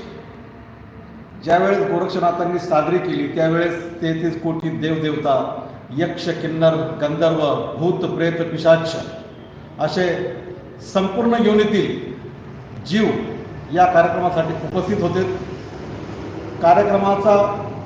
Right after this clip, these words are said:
महाप्रसाद मलिदा आंबील प्राशन केल्यानंतर देवी देवतांनी अशी अपेक्षा व्यक्त केली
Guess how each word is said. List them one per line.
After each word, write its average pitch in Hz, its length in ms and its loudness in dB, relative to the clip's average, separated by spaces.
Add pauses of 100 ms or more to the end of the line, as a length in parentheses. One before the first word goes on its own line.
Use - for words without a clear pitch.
(180)
महाप्रसाद 175 880 2 (160)
मलिदा 180 640 6
आंबील 165 600 0 (460)
प्राशन 220 460 4
केल्यानंतर 185 800 2 (400)
देवी 190 220 2
देवतांनी 196 460 2
अशी 180 180 0
अपेक्षा 196 340 0
व्यक्त 175 240 -2
केली 165 320 0